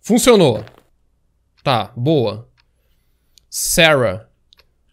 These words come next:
Ó, temos uma cadeira de rodas da Sarah. E vários ketchup aqui na parede. Que isso? Quinze? Com a bateria pra lanterna? Ah, aqui, ó.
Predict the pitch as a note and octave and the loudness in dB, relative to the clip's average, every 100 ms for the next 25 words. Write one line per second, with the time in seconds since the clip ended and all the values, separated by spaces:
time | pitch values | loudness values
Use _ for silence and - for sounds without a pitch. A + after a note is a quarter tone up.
0 | - A2+ G2+ B2 C3+ C3+ D#3+ D#3 D3 B2+ | -14 -12 -10 -10 -10 -8 -8 -4 -4 -4
1 | C#3+ C3 A#2+ C3+ C#3+ C3+ D#3 - - C3+ | -6 -6 -4 -2 -4 -6 -8 -8 -6 -2
2 | A#2+ G#2 G2 - _ _ - A2+ A2 C3+ | -2 -4 -8 -14 _ _ -14 -12 -4 0
3 | E3+ E3+ - E3 D#3 - D3 C#3+ C3+ C#3 | 0 -2 -4 -2 -4 -6 -8 -6 -4 -4
4 | C3+ B2+ A#2 G#2+ A2+ G#2 _ _ _ _ | -2 -2 -2 -6 -12 -18 _ _ _ _
5 | _ _ _ - F3+ A#2 - - - _ | _ _ _ -8 -6 -6 -8 -14 -20 _
6 | _ _ _ _ _ _ _ _ _ _ | _ _ _ _ _ _ _ _ _ _
7 | _ B2 D3 C3 G2+ G2+ _ _ _ _ | _ -6 -6 -6 -10 -16 _ _ _ _
8 | _ _ _ _ _ _ - C#3+ B2+ B2+ | _ _ _ _ _ _ -12 -6 -4 -4
9 | A2 B2+ D3 B2+ A2 G#2+ C#3+ D#3 A2 G2+ | -4 -4 -6 -6 -8 -4 -4 -4 -8 -10
10 | _ _ _ _ _ _ _ _ _ _ | _ _ _ _ _ _ _ _ _ _
11 | _ _ _ _ _ _ - D3+ E3+ - | _ _ _ _ _ _ -6 -4 -2 0
12 | C3+ G#2 | 0 0